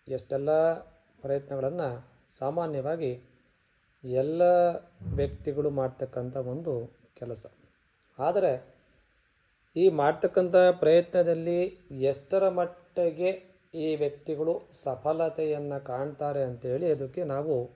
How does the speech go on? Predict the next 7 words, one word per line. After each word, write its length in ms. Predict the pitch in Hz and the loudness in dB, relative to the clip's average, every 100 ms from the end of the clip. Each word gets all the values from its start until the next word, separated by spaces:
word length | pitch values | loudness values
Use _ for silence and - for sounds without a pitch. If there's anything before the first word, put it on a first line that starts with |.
| _ - | _ -6
ಆಗೋದಿಲ್ಲ. 420 | 131 127 117 - - _ _ _ _ _ _ _ _ _ _ _ - | -4 -4 -10 -14 -20 _ _ _ _ _ _ _ _ _ _ _ -8
ನೂರಕ್ಕೆ 640 | 143 196 214 - 160 131 - - - - - - - - _ - - _ | 2 4 4 2 2 2 -2 -18 -20 -20 -20 -20 -18 -18 _ -20 -20 _
ತೊಂಬತ್ತು 380 | - 151 185 190 | -4 2 2 2
ಭಾಗ 280 | 185 180 175 180 185 185 - _ _ _ - | 4 4 6 6 4 0 -16 _ _ _ -12
ಈ 100 | 165 | -6
ಒಂದು 240 | 165 175 165 | -2 -2 -2
ವಿಚಾರದಲ್ಲಿ 920 | 151 151 151 147 139 175 170 135 139 | -2 0 2 2 0 -2 -2 -2 -6